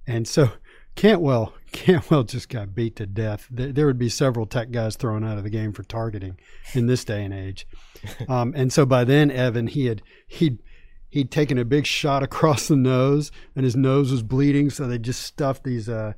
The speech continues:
Speaker 1: you know, almost like cigarette filters, you know, these gauze
Speaker 2: <laughs>
Speaker 1: things up in both sides of his nose. And then they hit him again,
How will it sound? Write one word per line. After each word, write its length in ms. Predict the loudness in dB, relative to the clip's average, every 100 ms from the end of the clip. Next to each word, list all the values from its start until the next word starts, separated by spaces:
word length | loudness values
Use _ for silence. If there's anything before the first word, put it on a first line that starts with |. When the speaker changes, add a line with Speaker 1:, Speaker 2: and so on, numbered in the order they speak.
| -14 -20 -20 -10
Speaker 1:
you 80 | -4
know, 80 | 0
almost 260 | 2 2
like 160 | -2 -8
cigarette 520 | -4 -2 0 -2 -4 -12
filters, 640 | -8 -2 0 2 0 0
you 80 | -2
know, 80 | -2
these 260 | -2 -4 2
gauze 380 | 2 6 4 4
Speaker 2:
<laughs> 0 |
Speaker 1:
things 300 | 2 0 0
up 160 | 0
in 140 | 0 0
both 240 | 2 0
sides 340 | 0 -2 -2 -2
of 80 |
his 120 | -2 0
nose. 520 | 0 2 2 0 -4 -16 -20 -20 -14 -2
And 80 |
then 60 | 0
they 140 | 2
hit 120 | 2 2
him 120 | 0
again, 720 | 0 -4 2 4 4 4